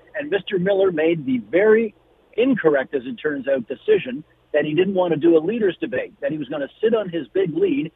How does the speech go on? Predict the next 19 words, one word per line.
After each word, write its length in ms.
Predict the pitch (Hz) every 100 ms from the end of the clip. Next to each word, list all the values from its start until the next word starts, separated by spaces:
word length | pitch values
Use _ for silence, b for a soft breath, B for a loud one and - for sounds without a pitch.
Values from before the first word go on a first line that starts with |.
| _ _
and 100 | 139
he 80 | 139
wouldn't 340 | 135 185 233 190
take 220 | 190 170
the 80 | 165
risk. 300 | 139 139 - - _ _ _
He 80 | 143
was 160 | 139 135
given 240 | 175 202
that 160 | 214 185
advice 340 | 160 156 165 -
by 120 | 156
his 120 | 143 -
people, 500 | - 180 127 139 170 143
and, 320 | 143 147 139 _ _ _ -
you 80 | 151
know, 180 | 147 - _ -
Mister 200 | 160 156
Miller 420 | 165 165 160